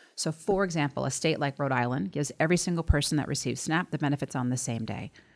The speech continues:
Our state, Massachusetts, spreads those benefits over ten to fourteen days. Now, what that, what that means and what that implies is that there are then huge incentives for retailers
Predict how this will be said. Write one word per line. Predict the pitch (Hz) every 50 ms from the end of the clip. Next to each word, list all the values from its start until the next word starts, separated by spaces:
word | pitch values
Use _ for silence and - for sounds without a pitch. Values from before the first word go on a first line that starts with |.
| _ _ _ -
Our | 185 208 240
state, | 240 - - 151 131 127 -
Massachusetts, | 139 135 135 - - - - 214 - 170 143 - - - - - -
spreads | - - - - 165 165 156
those | 175 160 143
benefits | 143 147 147 139 143 - 151
over | 143 135 143 139
ten | - - - - 147 139 139 135 127 -
to | - - 139
fourteen | - - 131 - - - 123 117 -
days. | - - - - - - - - - - - - _ -
Now, | 170 165 160
what | 156 170 175 175
that, | - 190 180 180 - - - _ _ _ _
what | - 170 185 180
that | 175 165 147
means | 175 180 202 240 254 208 156 135 135 143
and | 143 139
what | 147 151 -
that | 151 139 131
implies | 123 135 135 - - - 214 190 160 135 135 143
is | 165 -
that | 147 131 -
there | - 147 139 - - - - _
are | - 160 156
then | 147 156 143
huge | 151 151 - - - 214 220 220 220
incentives | 202 185 - 175 151 147 151 - 135 127 120 127 -
for | - - 143
retailers | 131 135 151 170 175 - - 143 120 113 110 123 - - - -